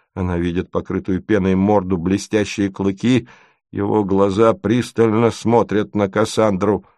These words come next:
Зверь приседает на задние лапы и готовится к прыжку. Взгляд Кассандры падает на часы. Вероятность умереть в ближайшие пять секунд —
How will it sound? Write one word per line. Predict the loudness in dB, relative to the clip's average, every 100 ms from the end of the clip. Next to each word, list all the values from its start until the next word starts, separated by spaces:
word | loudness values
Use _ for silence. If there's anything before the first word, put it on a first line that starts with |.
| _ _ _ _
Зверь | -12 -4 -2 -2
приседает | -4 -6 -6 -4 -2 -2 -2
на | -2
задние | -2 -2 -2 0
лапы | 0 2 2 2 0 -2 -2 -10 _ _ _
и | -4
готовится | -2 -4 -2 -4 -4 -6 -10 -18
к | _
прыжку. | -10 -10 -12 -8 -6 -8 _ _ _ _ _ _ _
Взгляд | -14 -14 -10 -8 -6 -8
Кассандры | -12 -14 -8 -8 -6 -8 -8
падает | -6 -4 -4 -6
на | -8
часы. | -8 -10 -6 -6 -6 _ _ _ -18
Вероятность | -14 -12 -12 -10 -12 -12 -10
умереть | -8 -6 -6
в | -6
ближайшие | -6 -6 -4 -4 -4 -8 -8
пять | -8 -8
секунд — | -10 -12 -8 -8